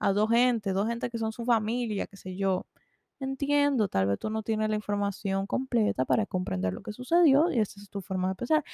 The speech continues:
Y tal vez tú la tienes y tú sigues pensando así, eso está súper bien porque todo el mundo tiene su, no súper bien,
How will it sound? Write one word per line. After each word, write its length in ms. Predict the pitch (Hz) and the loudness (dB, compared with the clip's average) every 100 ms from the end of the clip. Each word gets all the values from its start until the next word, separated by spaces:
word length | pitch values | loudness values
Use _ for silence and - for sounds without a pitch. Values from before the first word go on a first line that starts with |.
| - | -2
Y 100 | - | 4
tal 160 | 285 320 | 8 8
vez 120 | 370 | 8
tú 80 | 440 453 | 8 8
la 80 | 403 | 6
tienes 440 | 285 480 440 247 - _ | 2 0 0 -2 -6 _
y 120 | 233 | -6
tú 140 | 208 240 | 2 6
sigues 240 | 294 302 | 6 4
pensando 280 | 294 285 254 | 2 2 2
así, 200 | 262 370 | 2 2
eso 140 | 240 | 2
está 160 | 233 233 | 0 -2
súper 260 | 220 208 | -2 -2
bien 180 | 226 403 | 0 0
porque 280 | 254 208 196 - - - _ | 0 -2 -4 -6 -20 -20 _
todo 140 | - 403 | 6 6
el 60 | 403 | 6
mundo 180 | 359 | 2
tiene 200 | 311 285 285 | 2 0 2
su, 340 | 262 240 - - _ _ | 2 0 -2 -10 _ _
no 80 | 214 | -4
súper 220 | 214 233 208 | 2 2 2
bien, 160 | 175 | -4